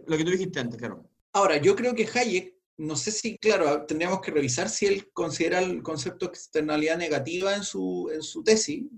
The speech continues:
Speaker 2: Yo no sé si
Speaker 1: Sí, en su,
Speaker 2: está eso.
Speaker 1: o sea, después en su libro sí.
Speaker 2: Pero,
Speaker 1: Pero
Speaker 2: pero yo creo que sí Hayek ahí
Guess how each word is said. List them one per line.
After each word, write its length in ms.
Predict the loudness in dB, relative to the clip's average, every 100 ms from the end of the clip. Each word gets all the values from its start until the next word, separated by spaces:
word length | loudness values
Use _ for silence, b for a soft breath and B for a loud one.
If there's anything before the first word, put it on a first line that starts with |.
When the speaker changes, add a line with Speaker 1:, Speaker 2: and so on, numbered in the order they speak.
| -10
Speaker 2:
Yo 120 | -6
no 100 | -4
sé 140 | -4 -4
si 500 | -2 -2 0 -4 -4
Speaker 1:
Sí, 160 | 0
en 120 | 2 2
su, 100 | -2
Speaker 2:
está 100 | -6
eso. 160 | -8
Speaker 1:
o 40 | -2
sea, 100 | 0
después 320 | 2 2 0
en 60 |
su 80 | 2
libro 280 | 2 4 2
sí. 200 | 0 0
Speaker 2:
Pero, 600 | 2 4 4 4 -4 -10 _ _
Speaker 1:
Pero 140 | -4 4
Speaker 2:
pero 200 | 6 6 6
yo 120 | 4
creo 200 | 4 4
que 100 | 0
sí 200 | -4 -4
Hayek 300 | -2 -2 -2 -2
ahí 520 | -2 0 0 -2 -8